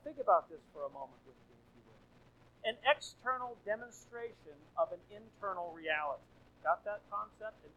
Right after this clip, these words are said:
external demonstration of an internal reality.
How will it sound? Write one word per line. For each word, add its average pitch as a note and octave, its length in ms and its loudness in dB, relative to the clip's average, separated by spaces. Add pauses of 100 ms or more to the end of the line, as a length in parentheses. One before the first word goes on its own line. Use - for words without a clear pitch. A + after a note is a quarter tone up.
external A#3+ 640 -2
demonstration G#3+ 760 -10 (680)
of F3 160 8
an F3 120 -4 (200)
internal B3+ 960 2
reality. E3 480 -2